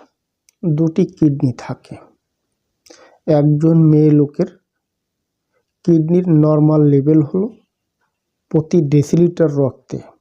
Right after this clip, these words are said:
জিরো পয়েন্ট ফাইভ থেকে ওয়ান পয়েন্ট ওয়ান মিলিগ্রাম পর্যন্ত,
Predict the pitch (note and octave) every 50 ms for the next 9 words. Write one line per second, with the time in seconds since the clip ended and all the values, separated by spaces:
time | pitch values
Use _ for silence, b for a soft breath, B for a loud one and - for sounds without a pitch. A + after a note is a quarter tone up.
0 | _ _ _ _ _ _ _ _ _ _ _ _ _ _ - D3+ C3+ C3+ D3 D#3
1 | E3+ E3+ E3 E3 - E3+ E3+ F3 G3 A3 - - - _ _ _ - - - D#3
2 | D3+ D3 - - _ _ _ _ _ _ _ - - F3 D#3+ - G3+ A#3 - -
3 | _ _ _ - D3 D3 D3+ D#3+ D#3 - F3 F#3 G#3+ A3 - - D3+ C#3+ D3 D3
4 | D#3 D3+ - - D3 C#3 C3+ C3+ C3+ - - - - B2 B2+ - - - - -
5 | - _ _ _ -